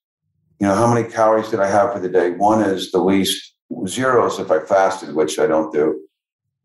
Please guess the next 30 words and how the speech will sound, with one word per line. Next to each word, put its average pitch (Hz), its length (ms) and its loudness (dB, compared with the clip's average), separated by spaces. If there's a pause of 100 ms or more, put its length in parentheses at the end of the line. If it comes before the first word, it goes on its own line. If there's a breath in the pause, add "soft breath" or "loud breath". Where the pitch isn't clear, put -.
(120)
But 101 400 2
things 110 300 0
like, 101 180 2
how's 107 300 2
the 113 80 -8
back 107 380 2
feel? 90 180 -2
How 104 120 0
much - 260 -2
time 104 260 0
did 98 100 2
I 95 60 4
waste 95 480 -4 (160)
watching 98 420 2
sports, - 600 0
et 90 100 -8
cetera? 101 480 0 (800)
Like, 113 160 2
everyone 139 380 2
has 127 100 -2
a - 40 -6
certain 120 220 -2
amount 110 180 2
of - 40 -8
free 107 180 0
time. 95 540 -2 (120)
You 104 120 4
sleep, 131 540 0 (180)
you 101 160 -2
work, 110 500 0